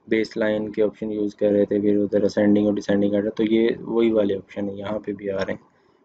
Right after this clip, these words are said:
ओके जी, ये आपने नीचे कर दिया, इसको उधर ले जाएं तो आपका ये इस तरह से हो जाएगा Change, जैसे मर्जी आप यूज़ करें,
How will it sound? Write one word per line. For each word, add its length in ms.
ओके 220
जी, 120
ये 180
आपने 240
नीचे 320
कर 180
दिया, 220
इसको 300
उधर 220
ले 180
जाएं 240
तो 100
आपका 260
ये 240
इस 180
तरह 180
से 140
हो 120
जाएगा 340
Change, 680
जैसे 280
मर्जी 360
आप 140
यूज़ 280
करें, 300